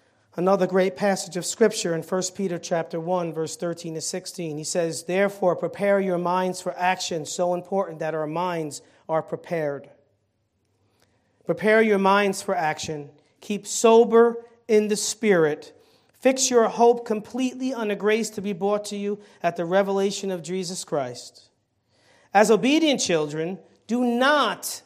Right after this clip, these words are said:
be conformed to the former lusts which were yours in your ignorance. But like the Holy One who called you, be holy yourselves in all manner of your conduct. For it is written, 'You shall be holy, for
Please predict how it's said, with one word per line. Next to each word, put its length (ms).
be 220
conformed 920
to 100
the 120
former 480
lusts 400
which 200
were 80
yours 500
in 120
your 120
ignorance. 760
But 140
like 240
the 140
Holy 380
One 220
who 160
called 440
you, 420
be 180
holy 420
yourselves 1000
in 120
all 320
manner 540
of 160
your 120
conduct. 840
For 180
it 60
is 160
written, 500
'You 260
shall 360
be 120
holy, 600
for 260